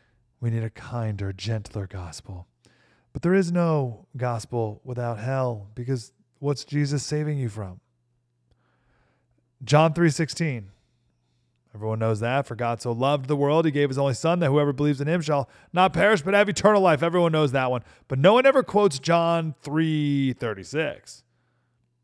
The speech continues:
That's never on a sign at a football game. <laughs> Right?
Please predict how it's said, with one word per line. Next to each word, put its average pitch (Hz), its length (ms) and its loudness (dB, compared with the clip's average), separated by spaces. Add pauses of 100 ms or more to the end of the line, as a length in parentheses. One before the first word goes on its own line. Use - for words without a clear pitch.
(120)
That's 110 200 -14
never 131 480 0 (640)
on 107 140 -8
a 98 60 -6
sign 98 600 -8
at 98 100 -6
a 90 40 -8
football 95 400 -6
game. 95 440 -8
<laughs> - 60 -20 (1500)
Right? 156 140 2